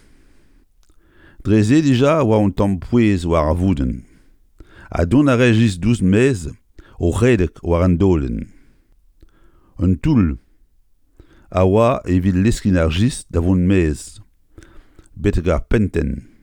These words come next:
a liz ur varikenn troc'h e daou bez. Ne vije ket an koued ar zil. Mirout a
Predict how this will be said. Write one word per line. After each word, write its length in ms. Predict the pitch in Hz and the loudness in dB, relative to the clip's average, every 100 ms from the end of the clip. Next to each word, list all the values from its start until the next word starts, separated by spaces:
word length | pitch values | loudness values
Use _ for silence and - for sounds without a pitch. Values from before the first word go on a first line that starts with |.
| _ _ _ _ | _ _ _ _
a 80 | - | -4
liz 400 | 76 95 123 - - | 0 2 2 -2 -2
ur 160 | 78 78 | -2 0
varikenn 560 | 82 107 117 107 90 - - _ - | 0 0 0 -4 -4 -10 -20 _ -10
troc'h 320 | - 120 110 | -2 -2 0
e 60 | 80 | -2
daou 160 | 78 92 | 0 -2
bez. 560 | 73 82 67 64 - - _ _ _ _ _ _ _ _ _ - - - _ - | 0 -2 -2 -6 -16 -20 _ _ _ _ _ _ _ _ _ -20 -20 -20 _ -4
Ne 80 | 92 | 0
vije 240 | 113 143 127 | 0 0 0
ket 240 | 147 147 | 0 2
an 80 | 104 | 0
koued 320 | - 120 127 | 0 -2 0
ar 160 | 98 80 | 0 0
zil. 540 | 90 104 95 73 55 - _ _ _ _ _ _ _ _ _ _ _ - - _ _ | -2 -2 0 -2 -4 -8 _ _ _ _ _ _ _ _ _ _ _ -20 -20 _ _
Mirout 400 | - 90 143 143 | -2 0 2 2
a 80 | 120 | 2